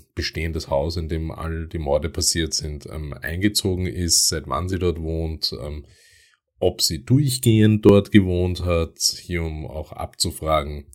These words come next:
ob Dorothea, ähm, aufgrund ihrer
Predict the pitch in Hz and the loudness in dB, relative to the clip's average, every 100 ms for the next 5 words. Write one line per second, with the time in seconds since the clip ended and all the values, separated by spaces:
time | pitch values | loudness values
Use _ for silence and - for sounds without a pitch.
0 | _ _ _ _ 76 - 85 80 76 - | _ _ _ _ -12 -6 -2 -2 -4 -6
1 | 80 78 76 73 _ _ - 78 76 73 | -4 -2 -4 -6 _ _ -10 -8 -8 -8
2 | 80 - 85 78 73 - - 80 73 76 | -10 -12 -8 -8 -6 -10 -10 -8 -6 -6
3 | 71 | -6